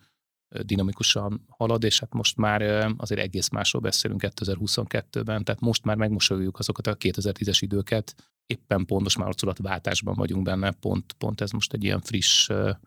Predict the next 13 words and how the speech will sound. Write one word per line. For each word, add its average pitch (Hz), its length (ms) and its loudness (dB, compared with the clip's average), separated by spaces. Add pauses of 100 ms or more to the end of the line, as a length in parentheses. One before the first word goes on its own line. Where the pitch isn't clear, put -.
(200)
ö, - 100 -6
hozadéka 95 580 0
az 95 100 2
új 98 120 4
háznak, 98 340 2
hogy 98 80 -2
tizenhárom 95 460 2
év 95 140 2
eltelt, 98 640 0
ö, 98 260 -2 (280)
és - 260 0
hát - 240 -4
egy 104 100 -2